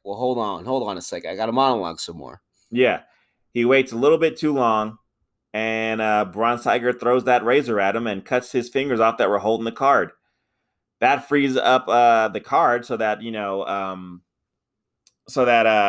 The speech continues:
Speaker 2: uh, Deadshot can just l-, unload his entire clip into his body.
Speaker 1: Yeah. And then <laughs> it's just funny. Reverse Flash like, "Ah!" <laughs>
Speaker 2: Okay.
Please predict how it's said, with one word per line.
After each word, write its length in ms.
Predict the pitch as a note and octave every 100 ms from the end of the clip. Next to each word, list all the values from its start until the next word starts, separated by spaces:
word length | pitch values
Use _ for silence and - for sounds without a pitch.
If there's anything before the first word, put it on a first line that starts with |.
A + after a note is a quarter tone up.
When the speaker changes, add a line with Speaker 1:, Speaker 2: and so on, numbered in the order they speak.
| D#2
Speaker 2:
uh, 260 | G2 F2+
Deadshot 480 | A#2+ C#3+ C#3+ A2+ A2+
can 160 | A#2+ G#2+
just 240 | G#2 - _ _ _ _ _ _ _ _ _ _
l-, 260 | A#2 A#2 A#2 B2+
unload 640 | D3 C#3+ C3 C3+ C3 B2+ -
his 160 | A#2 G#2+
entire 480 | G#2 - B2 B2
clip 380 | A2+ - A#2+ G2+ -
into 240 | G#2+ G#2
his 120 | G2
body. 420 | F#2 F#2 D#2+ C#2 _ _ -
Speaker 1:
Yeah. 300 | A2+ E2 D#2+ _
And 140 | A#2 C3
then 80 |
<laughs> 300 | - E3+ G#3+ -
it's 80 | -
just 280 | C#3 - -
funny. 180 | A#2 A2
Reverse 260 | G#2+ A#2
Flash 140 | A#2 G#2
like, 220 | G2+ - G3
"Ah!" 1400 | F#3+ G3+ - - F#3 G3 F#3+ F#3 F3+ F3 F3+ F3 D#3 D#3 -
<laughs> 640 | _ _ _ _ - - C#3
Speaker 2:
Okay. 640 | D3+ - F#3+ C#3+ C3+ E3